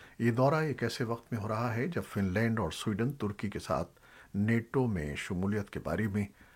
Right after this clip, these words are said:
अगले हफ्ते दोबारा बातचीत शुरू करने की तैयारी कर रहे हैं। तुर्क वजीर खारजा मौलूद शावजोगलू ने पीर को कहा कि ये मुलाकात नौ मार्च को मुकर्रर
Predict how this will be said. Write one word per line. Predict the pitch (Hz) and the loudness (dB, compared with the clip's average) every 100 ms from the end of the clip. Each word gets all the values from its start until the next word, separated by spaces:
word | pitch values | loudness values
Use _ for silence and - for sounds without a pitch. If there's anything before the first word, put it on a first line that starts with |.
| - - | -14 -4
अगले | 120 127 | 2 4
हफ्ते | 123 104 - 73 | 2 0 -4 -4
दोबारा | 71 78 64 - | 0 0 0 -2
बातचीत | 76 82 - 85 - | -4 -4 -6 -6 -6
शुरू | - - | -10 -12
करने | - 87 - 120 | -8 -8 -6 -8
की | - - - | -8 -12 -8
तैयारी | 120 110 71 - - | -6 -4 -6 -8 -12
कर | |
रहे | - 73 - | -10 -12 -12
हैं। | - - - - _ _ _ - - - - - | -12 -14 -16 -20 _ _ _ -20 -20 -20 -20 0
तुर्क | 147 - - | 0 0 -4
वजीर | 107 110 113 | -2 0 0
खारजा | 101 - 123 - 80 53 65 | 0 0 0 0 -2 -2 -2
मौलूद | 98 113 120 123 | 0 0 0 0
शावजोगलू | - - 82 85 - 120 120 127 | -2 -2 -2 -2 0 0 0 -2
ने | 98 71 | -2 -4
पीर | 104 95 | -4 -4
को | - - | -4 -8
कहा | 73 120 - - - - | -6 -6 -8 -14 -20 -10
कि | - | -6
ये | 107 107 | -2 -2
मुलाकात | 107 98 92 98 110 131 | -2 -2 0 -2 -2 -4
नौ | 98 90 80 | -2 -2 -2
मार्च | 92 90 - | -2 -4 -6
को | 85 | -8
मुकर्रर | 73 - 85 - | -8 -8 -10 -10